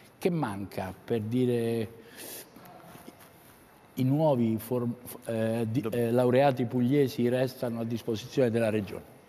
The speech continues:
Speaker 2: No, dobbiamo migliorare l'attrattività. Migliorare l'attrattività vuol dire continuare a rinnovare l'offerta formativa, far trovare dei luoghi della formazione che siano all'altezza delle aspettative dei ragazzi.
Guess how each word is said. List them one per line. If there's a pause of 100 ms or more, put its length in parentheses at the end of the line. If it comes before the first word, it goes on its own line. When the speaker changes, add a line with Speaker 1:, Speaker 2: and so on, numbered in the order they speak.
(200)
Speaker 2:
No,
dobbiamo (360)
migliorare
l'attrattività. (680)
Migliorare
l'attrattività
vuol
dire
continuare
a
rinnovare
l'offerta
formativa,
far
trovare
dei
luoghi
della
formazione
che
siano
all'altezza
delle
aspettative
dei
ragazzi.